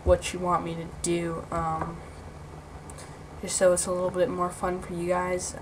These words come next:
as, uh, and as me as a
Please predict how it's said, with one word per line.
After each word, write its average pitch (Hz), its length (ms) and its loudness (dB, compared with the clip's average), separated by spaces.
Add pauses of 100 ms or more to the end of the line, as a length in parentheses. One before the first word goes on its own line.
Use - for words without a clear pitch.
as, 165 460 -4
uh, 151 300 -2 (920)
and 165 180 -4
as 160 200 -8
me 170 340 -2 (220)
as - 240 -6
a 170 300 -2